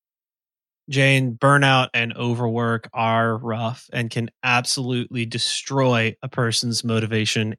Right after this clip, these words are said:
and work ethic. I picked this, this email specifically for this episode because I knew it would really apply.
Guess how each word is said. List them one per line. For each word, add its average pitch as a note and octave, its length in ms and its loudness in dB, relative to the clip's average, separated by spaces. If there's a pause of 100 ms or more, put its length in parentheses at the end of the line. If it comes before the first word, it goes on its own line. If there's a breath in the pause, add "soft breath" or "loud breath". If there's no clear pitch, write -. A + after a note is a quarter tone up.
and A2+ 420 -2
work A2+ 380 -6 (180)
ethic. A2 400 -8
I A2 100 -6
picked C3+ 380 -4
this, B2 380 -2 (680)
this C3 240 -4
email B2 320 -2
specifically A#2 640 -4
for A#2+ 200 -6
this A2+ 160 -2
episode A2+ 580 -4
because A#2 600 -4 (360 soft breath)
I B2 100 0
knew A#2 260 2
it A2+ 60 -4
would A#2 180 -6
really A#2 260 -4
apply. G#2 680 -8